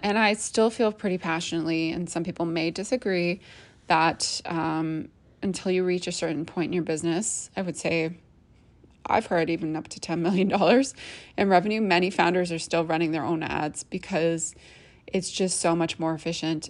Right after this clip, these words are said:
and hiring somebody to run them can be really challenging to find the right person. If you find the right person at a really reasonable fee structure, amazing,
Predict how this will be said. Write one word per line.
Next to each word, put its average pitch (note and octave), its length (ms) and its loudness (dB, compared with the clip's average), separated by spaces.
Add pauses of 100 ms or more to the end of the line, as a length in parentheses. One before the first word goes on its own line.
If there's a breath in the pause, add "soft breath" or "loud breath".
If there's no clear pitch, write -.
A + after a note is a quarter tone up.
and D#3 380 -4
hiring E3+ 340 0
somebody E3 360 -4
to E3+ 120 -10
run D#3+ 240 -4
them F3+ 220 0
can F#3 180 -6
be E3 140 -4
really E3 420 -4
challenging D#3+ 540 -4
to D3+ 80 -14
find D#3+ 200 -4
the E3 40 -4
right D3+ 160 -4
person. A3 460 -4
If - 120 -14
you F#3+ 60 -8
find F#3 320 -2
the G3 60 -2
right G3+ 140 0
person D#3+ 460 -4
at D#3+ 160 -4
a D#3+ 60 -4
really E3+ 420 -2
reasonable D#3+ 400 -4
fee D#3 260 -6
structure, F3 560 -6
amazing, F3+ 760 -2